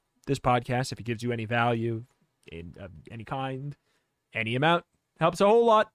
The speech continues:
We have, like, a, we have a mountain of, of costs of things that we have, you know, paid for and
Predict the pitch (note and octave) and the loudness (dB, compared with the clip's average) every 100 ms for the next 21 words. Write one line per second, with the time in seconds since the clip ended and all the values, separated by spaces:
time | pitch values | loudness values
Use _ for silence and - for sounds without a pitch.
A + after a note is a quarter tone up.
0 | _ D#3+ D#3 E3+ D#3+ D#3 E3+ C#3 - _ | _ 2 4 4 4 2 0 -4 -14 _
1 | _ - A#3 A#3+ C#4 D4 C#4+ G#3+ A3 F#3+ | _ 0 2 4 4 2 0 2 2 0
2 | - F#3+ - A3 A#3 - - F#3+ G3 F3 | -4 -4 2 2 2 -2 -2 4 4 2
3 | - G#3+ A3+ A3+ G3 F3+ G3 F#3 E3+ E3 | 2 4 4 -2 -2 -2 -4 2 2 2
4 | D#3 - - _ _ - E3 F3 C3+ C#3 | -6 -20 -20 _ _ -4 -2 0 -2 -4
5 | - C3+ D3+ B2+ A2+ | -2 -2 0 -2 -8